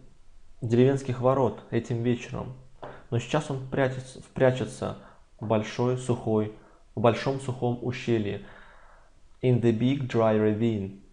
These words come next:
Ravine переводится как ущелье. Dry – сухой.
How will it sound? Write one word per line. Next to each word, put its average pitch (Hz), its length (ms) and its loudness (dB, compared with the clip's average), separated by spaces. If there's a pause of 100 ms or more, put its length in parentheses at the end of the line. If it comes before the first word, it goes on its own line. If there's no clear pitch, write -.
Ravine 117 500 0
переводится 104 400 -2
как - 280 -8
ущелье. 107 520 -4 (1800)
Dry – 113 480 2 (220)
сухой. 104 520 -4